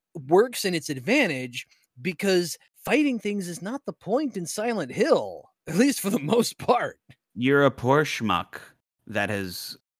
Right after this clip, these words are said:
Speaker 2: gotten into something way over their head. And that's the point. You're supposed to be off balance. <laughs> I, I don't see how, how this could be better.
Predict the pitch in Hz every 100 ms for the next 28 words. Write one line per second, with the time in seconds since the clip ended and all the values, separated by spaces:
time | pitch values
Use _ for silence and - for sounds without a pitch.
0 | - 110 110 117 107 107 98 104 110 92
1 | 101 90 - _ _ - 95 101 131 127
2 | 113 104 92 90 87 82 82 78 - -
3 | _ _ _ _ _ - 127 143 - 123
4 | - 151 95 - _ _ _ - 110 131
5 | 117 143 139 131 117 101 90 - 85 80
6 | 85 92 - - - _ _ - 120 -
7 | 143 139 _ _ _ _ _ _ - 110
8 | 120 107 _ - 110 117 113 117 - -
9 | 117 101 - - - - 120 117 113 -
10 | 90 90 87 -